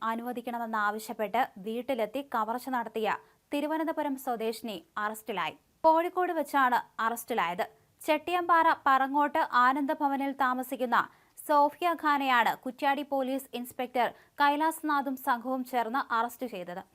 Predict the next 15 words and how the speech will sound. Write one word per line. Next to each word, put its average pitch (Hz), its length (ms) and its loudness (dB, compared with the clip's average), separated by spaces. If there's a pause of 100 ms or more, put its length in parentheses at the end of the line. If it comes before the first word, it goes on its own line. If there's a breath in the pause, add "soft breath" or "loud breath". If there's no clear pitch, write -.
(460 soft breath)
കഴിഞ്ഞ 330 280 6
ദിവസം 359 280 0 (100)
രാത്രിയാണ് 262 520 0 (120)
സംഭവം. 202 360 -2 (500 soft breath)
അമ്പലക്കുളങ്ങര 339 720 4 (240)
നിട്ടൂർ 320 420 -2
റോഡിലെ 311 300 2 (120)
കുറ്റിയിൽ 285 400 -4 (140)
ചന്ദ്രയുടെ 285 540 0
വീട്ടിലാണ് 254 460 0 (380 soft breath)
അധികം 254 280 -2 (160)
കേട്ടുകേൾവിയില്ലാത്ത 269 1000 -2 (200)
മോഷണ 254 340 -6 (120)
ശ്രമം. 180 240 -10 (640 soft breath)
അത്യാവശ്യമായി 311 640 4